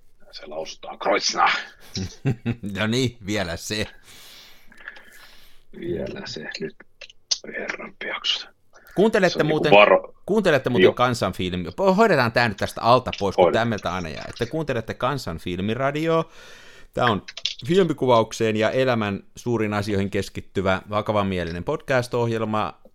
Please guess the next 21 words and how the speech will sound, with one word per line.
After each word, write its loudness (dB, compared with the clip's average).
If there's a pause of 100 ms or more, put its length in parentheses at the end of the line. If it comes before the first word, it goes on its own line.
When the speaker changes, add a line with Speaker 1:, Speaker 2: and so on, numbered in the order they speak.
Speaker 2:
Äh, -2
Helsingissä -4
Lehtosen -4
Mikko, 0 (300)
Tampereella -2
Jaaksin -2
Ari. -4 (720)
Tässä 0
on 0
nyt -4
odotettavissa, 0
jos -2
vanhat 0
merkit -6
paikkansa -2 (160)
pitää, -4
niin -4 (360)
tunnin 2
syväluotaus -6
erilaisiin -8
asioihin. -10